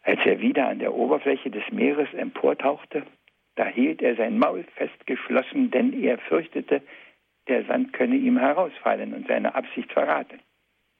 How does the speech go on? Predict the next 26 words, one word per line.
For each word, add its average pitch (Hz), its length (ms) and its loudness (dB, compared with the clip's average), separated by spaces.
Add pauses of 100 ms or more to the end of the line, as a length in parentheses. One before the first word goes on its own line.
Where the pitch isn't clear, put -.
(340)
Er - 160 0
war 110 200 0 (440)
erfüllt - 500 0
von 113 240 -2
boshafter 120 600 -2
Freude, 120 420 2
weil 113 160 0
er 101 100 0
glaubte, 120 480 -2 (240)
er 117 180 2
habe 107 240 -2
Gott 123 220 -2
hintergangen 120 640 0
und 101 160 -6
werde 110 300 2 (240)
nun 151 280 2
seine 117 320 2
eigene 131 440 0
Welt, 110 260 2
seine 110 300 2 (240)
eigene 175 420 0
Erde, 156 520 2
seinen 120 360 0 (240)
eigenen 131 560 0
Menschen 135 460 0
haben. 101 340 -4